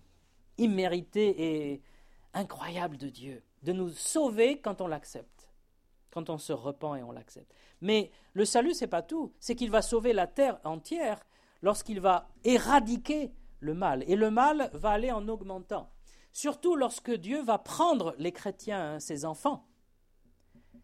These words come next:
Qu'est-ce qui va rester sur la terre ? C'est tous ceux qui ne croient pas. Et les puissances du diable, euh, des démons, vont se déchaîner.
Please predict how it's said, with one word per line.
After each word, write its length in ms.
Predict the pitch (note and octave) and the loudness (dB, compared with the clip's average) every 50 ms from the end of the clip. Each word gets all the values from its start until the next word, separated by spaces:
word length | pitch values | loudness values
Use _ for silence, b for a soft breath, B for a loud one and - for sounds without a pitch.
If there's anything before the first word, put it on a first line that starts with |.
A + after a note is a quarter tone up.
| _ - | _ 0
Qu'est-ce 200 | C#4+ D4+ D4+ - | 0 0 0 0
qui 120 | C#4 A#3 | -2 2
va 140 | G3+ G#3 F3+ | 4 4 6
rester 400 | F3+ G3 F#3+ - - - B3 A#3 | 4 2 2 0 -2 -2 -2 -2
sur 160 | A#3+ G3+ F3 | -2 -2 -2
la 100 | D#3+ D#3 | -2 -4
terre ? 280 | D#3+ - A#3+ G#3 D#3+ - | -2 -2 -2 -2 -2 -4
C'est 120 | - D3+ | -8 -14
tous 200 | - - C#4+ B3 | -10 -8 -8 -8
ceux 220 | - - C4+ D4+ | -8 -8 -10 -10
qui 380 | D4 - - G#3+ G#3+ A#3+ B3 B3 _ _ _ _ _ _ _ _ _ _ _ _ - D3 | -10 -12 -12 -12 -10 -10 -12 -14 _ _ _ _ _ _ _ _ _ _ _ _ -12 -10
ne 80 | E3 | -10
croient 260 | E3 - F3+ F3+ F3 | -6 -2 -2 0 0
pas. 260 | - - D3 - _ _ _ _ _ _ _ _ _ b b b b b b - | 0 -2 -2 -4 _ _ _ _ _ _ _ _ _ b b b b b b 4
Et 360 | G3+ A3 G#3 F#3 F3+ - _ _ _ _ _ _ _ _ - - | 6 8 8 6 4 2 _ _ _ _ _ _ _ _ -8 -2
les 160 | E3 F#3+ F#3+ | 0 0 0
puissances 920 | - - - - D#4 C#4+ - - D4+ C#4+ C#4 A3+ - - - - - - _ - | -2 -4 -2 0 0 2 2 2 2 2 2 0 -2 -4 -10 -10 -14 -16 _ -12
du 140 | C3 D3 D3+ | -10 -10 -6
diable, 580 | C#3 F#3 C#4+ C4 E3+ C3 B2 C3 B2+ B2 B2 b b b b b - | -2 2 4 4 4 4 0 -2 -4 -6 -6 b b b b b -14
euh, 260 | B2+ B2+ B2+ B2+ B2+ | -12 -12 -12 -12 -10
des 160 | B2 C3+ C#3 | -6 -6 -4
démons, 460 | C3+ C3+ G3 A3 A3+ C4 A#3+ E3 - _ _ - | 2 2 4 4 4 2 0 0 -6 _ _ -14
vont 200 | C#3 D#3+ G#3+ G3+ | -8 -6 -6 -4
se 160 | - - G#3 | -4 -4 -4
déchaîner. 840 | E3+ D3+ D#3 G#3+ F4 D#4+ - - - B3+ B3 A3+ A3+ G#3+ F3 - | -4 -4 2 2 2 4 2 0 0 -2 -2 0 0 -2 -2 -4